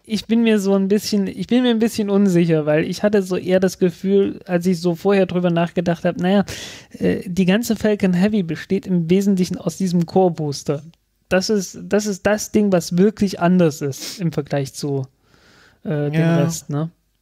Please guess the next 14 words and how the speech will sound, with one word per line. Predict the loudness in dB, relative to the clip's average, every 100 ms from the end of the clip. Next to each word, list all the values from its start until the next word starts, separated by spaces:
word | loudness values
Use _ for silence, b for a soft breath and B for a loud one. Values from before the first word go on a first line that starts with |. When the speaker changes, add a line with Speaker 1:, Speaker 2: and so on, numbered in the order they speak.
| B B B B B B B _
Speaker 1:
Äh, | -2 2 4 4 4 2 2 -2 -10
und | -4 0 0 -2 -8
ich | -6 -4 0
glaub, | 0 0 -2
so | 0 0 0
ganz | 0 0 -2
auf | -2 -2
die | 0
leichte | 2 2 0
Schulter | 2 2 2 2
würde | 2 2
ich's | 2
nicht | 0 2
nehmen. | 0 0 -2